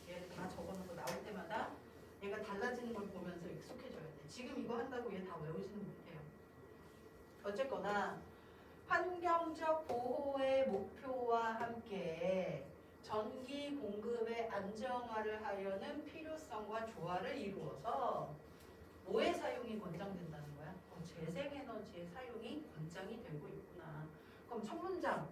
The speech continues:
어, 되게 길었는데 결국에는 뭐야? 하나만, 메인만 딱 뽑아내자면 그걸 자꾸 연습해야 돼. 지금 자꾸 재생 에너지의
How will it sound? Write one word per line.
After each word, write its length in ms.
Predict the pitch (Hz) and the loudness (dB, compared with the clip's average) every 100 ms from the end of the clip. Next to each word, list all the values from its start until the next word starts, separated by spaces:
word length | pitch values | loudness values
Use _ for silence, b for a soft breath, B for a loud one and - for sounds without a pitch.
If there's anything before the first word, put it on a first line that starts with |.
| - - - - - - - B B B | -8 -16 -16 -14 -14 -14 -14 B B B
어, 180 | 285 277 | 0 0
되게 280 | 240 247 269 | 0 -2 -2
길었는데 840 | - 220 254 254 196 156 190 185 - - - | -4 0 0 0 -2 -2 -2 -4 -8 -12 -6
결국에는 560 | 208 226 294 285 240 - | 0 2 2 0 0 0
뭐야? 260 | 151 151 - - - - - - - - - - | -2 -2 -6 -10 -14 -16 -16 -16 -16 -16 -16 -14
하나만, 460 | - 392 381 339 240 | -2 4 6 6 4
메인만 880 | 185 208 269 254 - - 190 220 214 | 4 4 4 0 -4 -8 -2 -2 2
딱 200 | 254 254 | 2 2
뽑아내자면 600 | 330 359 339 - 160 156 - - - - | 0 4 4 2 -2 -4 -8 -12 -16 -12
그걸 220 | - 247 277 | -6 -2 -2
자꾸 260 | - - | -2 -6
연습해야 420 | - - - - | -4 -6 -8 -10
돼. 60 | - - - - - - - - - | -10 -10 -14 -16 -14 -14 -12 -12 -8
지금 240 | 226 226 220 | -4 -2 -2
자꾸 520 | - 214 254 320 339 - - - 233 190 180 180 156 - 226 | -2 -4 -2 -2 -4 -8 -14 -12 -10 -8 -8 -8 -8 -10 -4
재생 540 | 190 196 247 269 311 - - - - - - - - - - - | 0 0 0 0 0 -2 -8 -12 -12 -12 -14 -16 -16 -14 -14 -4
에너지의 880 | 180 214 220 208 180 175 220 294 | 0 2 2 0 -2 -2 0 0